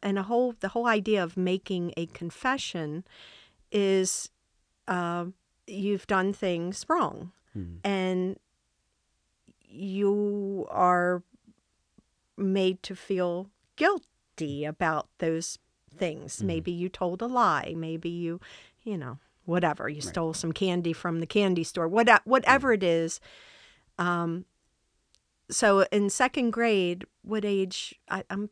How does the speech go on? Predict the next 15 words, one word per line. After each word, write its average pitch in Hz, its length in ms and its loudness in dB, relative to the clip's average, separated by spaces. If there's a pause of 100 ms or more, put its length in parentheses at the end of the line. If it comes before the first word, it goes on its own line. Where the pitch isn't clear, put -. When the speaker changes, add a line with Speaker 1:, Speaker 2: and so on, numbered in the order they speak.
Speaker 1:
pr-, - 140 -14
trying - 100 -10
Speaker 2:
Seven. 196 180 0
Speaker 1:
to - 40 -14
think, 196 180 -2
maybe 190 240 0
seven 190 360 -2
or 185 80 -2
eight 190 160 0
years 180 320 -2
old. 185 360 0
Speaker 2:
Mm-hmm. 90 560 -6
Speaker 1:
Um, 190 320 0 (680)
every 208 240 2
week, 214 580 0